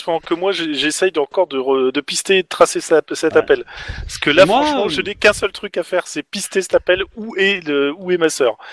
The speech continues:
Speaker 1: Tu m'amènes Hawkins si tu veux et je lui parle pendant que je suis en train de faire la recherche.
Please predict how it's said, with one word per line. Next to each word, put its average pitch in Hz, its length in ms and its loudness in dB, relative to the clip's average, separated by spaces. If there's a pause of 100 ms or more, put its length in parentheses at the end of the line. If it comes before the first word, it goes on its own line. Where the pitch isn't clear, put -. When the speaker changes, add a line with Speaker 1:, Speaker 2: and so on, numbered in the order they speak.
(200)
Speaker 1:
Tu - 140 -8
m'amènes 214 320 6
Hawkins 208 260 -8
si - 160 -8
tu - 160 -6
veux 208 160 -2
et 214 40 0
je - 120 -4
lui 139 120 -14 (120)
parle 190 240 6
pendant 160 240 -6
que 160 60 -12
je - 40 -14
suis 156 80 -6
en 147 40 -8
train 151 120 -2
de 147 60 -14
faire 139 160 0
la 131 100 2
recherche. - 360 -10